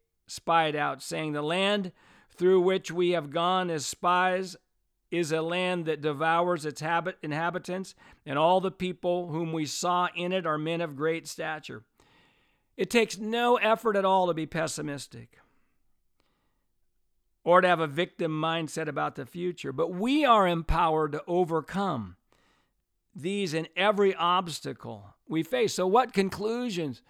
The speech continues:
do we, we have is largely dependent on what we're listening to. Who are we listening to?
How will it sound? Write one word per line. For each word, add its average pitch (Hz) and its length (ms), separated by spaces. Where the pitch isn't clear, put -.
do 208 260
we, 185 360
we 180 140
have 226 340
is 170 160
largely 202 560
dependent 202 420
on 208 120
what 226 180
we're 226 140
listening 226 580
to. 110 260
Who 269 260
are 233 120
we 180 140
listening 139 520
to? 92 240